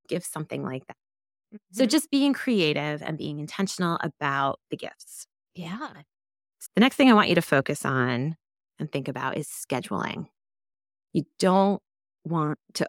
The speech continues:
Speaker 1: overschedule. And we can forget that there's only twenty-four hours in a day because we're getting invited to all these fun things with people that we want to see,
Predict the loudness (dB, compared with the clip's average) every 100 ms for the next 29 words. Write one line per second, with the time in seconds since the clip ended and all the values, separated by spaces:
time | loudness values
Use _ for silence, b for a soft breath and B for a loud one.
0 | -2 -4 -4 -6 -6 -12 -14 -12 -10 -8
1 | -4 -4 -4 -8 _ _ -4 -2 -2 -2
2 | -2 0 0 0 -4 -4 0 2 0 0
3 | -4 0 0 0 2 6 8 6 4 0
4 | 0 2 0 2 0 0 0 0 -4 -4
5 | 0 4 6 6 6 4 2 _ _ _
6 | _ _ -4 -2 2 4 4 2 0 0
7 | 2 2 2 2 0 0 -2 -2 -2 -2
8 | 2 2 4 4 4 2 -2 -4 -2 -4
9 | -2 -4 -4 -4 -4 -4 -2 -4 -4 -6
10 | -4 -2 2 2 2 0